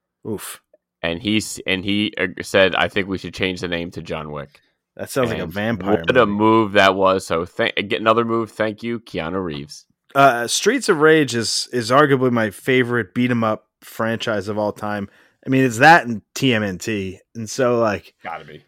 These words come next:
Speaker 1: it's just, they're so good. And Streets of Rage four was just such an amazing, fantastic throwback. And it was so,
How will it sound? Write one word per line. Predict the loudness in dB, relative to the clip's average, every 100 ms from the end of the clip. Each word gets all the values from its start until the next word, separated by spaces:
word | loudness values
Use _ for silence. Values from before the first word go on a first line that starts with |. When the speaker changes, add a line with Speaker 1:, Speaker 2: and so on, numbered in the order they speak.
| _ -20 _
Speaker 1:
it's | -6 -2
just, | -2 -4 -2
they're | -2
so | 0 2 2 2
good. | 0 -2 2 2 2
And | -6 -8
Streets | -4 -2 0
of |
Rage | -2 -4
four | -6 -4 -4
was | -6
just | -10 -10
such | -8 -6
an |
amazing, | -4 -4 -4 -6 -6 -8
fantastic | -10 -12 -12 -12 -10 -10 -10 -14 -14
throwback. | -10 -8 -8 -10 -12 -14
And | -18
it |
was | -14 -12
so, | -8 -4 -2 -2 -6